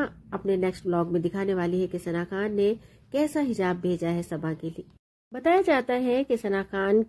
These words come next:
के हया brand के हिजाब बहुत ज़्यादा खूबसूरत हैं और काफ़ी लोग पसंद भी करते हैं।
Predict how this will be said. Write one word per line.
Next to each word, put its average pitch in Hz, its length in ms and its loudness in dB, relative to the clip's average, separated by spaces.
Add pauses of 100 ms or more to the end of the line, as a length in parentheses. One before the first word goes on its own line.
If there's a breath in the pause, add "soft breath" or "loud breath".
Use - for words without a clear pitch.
के 208 180 4
हया 175 340 -2 (100)
brand 208 380 2
के 196 200 4 (440 loud breath)
हिजाब 214 440 2
बहुत 196 260 2
ज़्यादा 170 280 2
खूबसूरत 165 600 -4
हैं 156 200 -6 (280)
और 294 180 -2 (160)
काफ़ी 302 380 2
लोग 220 300 4
पसंद 170 340 0
भी 170 100 0
करते 165 360 -6
हैं। 165 200 -4